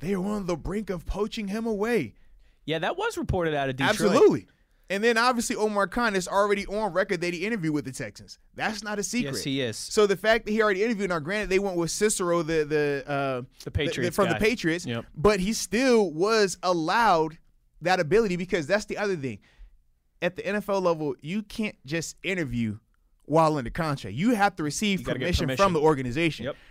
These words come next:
Speaker 1: So the fact that the, uh, the organization gave them permission, gave Omar Khan permission,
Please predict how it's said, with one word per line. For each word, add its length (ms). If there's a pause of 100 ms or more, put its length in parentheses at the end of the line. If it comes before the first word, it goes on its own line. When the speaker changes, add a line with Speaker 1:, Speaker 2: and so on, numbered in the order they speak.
Speaker 1:
So 240
the 140
fact 400
that 160
the, 100 (160)
uh, 60
the 120
organization 580
gave 320
them 120
permission, 580
gave 200
Omar 220
Khan 240
permission, 520